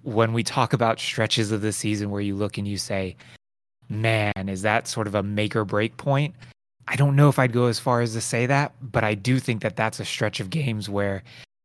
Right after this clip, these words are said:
you could easily get disheartened as both a player and a fan because it, it would not be shocking to have those three games and to lose all three.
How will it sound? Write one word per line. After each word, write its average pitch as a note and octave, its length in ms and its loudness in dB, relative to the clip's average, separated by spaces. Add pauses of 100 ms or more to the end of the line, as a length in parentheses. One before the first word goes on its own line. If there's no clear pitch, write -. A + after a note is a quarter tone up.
(280)
you B2 200 4
could A#2+ 180 2
easily A2 340 2
get G#2+ 200 2
disheartened G#2 440 0
as F#2+ 120 -4
both G2+ 200 -4
a G2+ 60 -6
player G#2+ 320 0
and G2+ 80 -2
a F#2+ 40 -6
fan G#2 360 -2
because G2 380 -4 (140)
it, A#2 160 -4 (540)
it C#3 100 2
would B2+ 240 4
not A2+ 320 2
be G#2+ 120 -4
shocking A2 600 -2 (480)
to G#2 120 -2
have G#2+ 320 0
those G#2+ 240 -2
three G#2+ 220 -2
games A2 400 0
and A2+ 160 -6
to G#2 80 -6
lose G#2 300 -2
all G2 160 2
three. - 400 -16